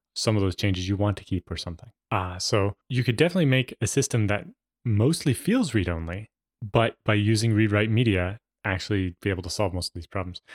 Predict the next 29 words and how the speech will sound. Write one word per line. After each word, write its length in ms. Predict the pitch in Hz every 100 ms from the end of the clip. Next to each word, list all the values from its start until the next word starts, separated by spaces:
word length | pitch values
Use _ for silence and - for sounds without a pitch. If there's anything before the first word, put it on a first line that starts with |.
| - _
'Cause 180 | 117 95
the 300 | 117 107 110 147
other 200 | 156 165
interesting 380 | 127 110 113
one, 160 | 104 98
obviously, 400 | 104 95 92 104
is 120 | 110 90
Z 220 | 95 135
pool 220 | - 110
checkpoints. 640 | - 139 - 90 - - _ _ -
Uh, 220 | 92 90
so 160 | - 101
when 100 | 101
you 80 | 101
create 320 | - 131 -
a 120 | 95 -
checkpoint 420 | - 190 - 135
of 60 | 107
the 60 | 90
pool, 300 | 101 87 95
remember, 220 | 110 117
you 80 | 98
can 120 | 110
only 200 | 127 160
have 220 | 127 135
one 180 | 120 131
checkpoint, 500 | - 135 - 87 92 _ _ _ _ -
and 500 | 101 98 95 90 - _ _ _ _ _ _ _ _
that 400 | 104 104 98 -